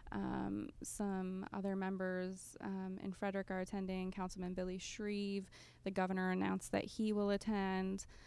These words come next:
Um, a notable absence that will be there tomorrow is, um, new eighth District Representative Jamie Raskin.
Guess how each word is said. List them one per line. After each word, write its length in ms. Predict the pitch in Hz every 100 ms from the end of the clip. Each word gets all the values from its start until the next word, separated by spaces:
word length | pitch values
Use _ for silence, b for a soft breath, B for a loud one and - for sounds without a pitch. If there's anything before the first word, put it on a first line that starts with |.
| b b -
Um, 500 | 196 185 185 180 - - - -
a 60 | 214
notable 420 | 208 196 196 196
absence 720 | - 196 196 - 196 202 - -
that 160 | 196 196
will 100 | 196
be 140 | 208
there 180 | 202 196
tomorrow 560 | - 208 190 185 185 185
is, 480 | 185 180 180 180 -
um, 420 | 190 185 180 185 -
new 520 | 196 185 185 180 175 -
eighth 300 | 185 180 -
District 380 | 190 - 185 190
Representative 580 | 185 180 185 180 175
Jamie 300 | 185 180 180
Raskin. 640 | 180 214 226 - 240 -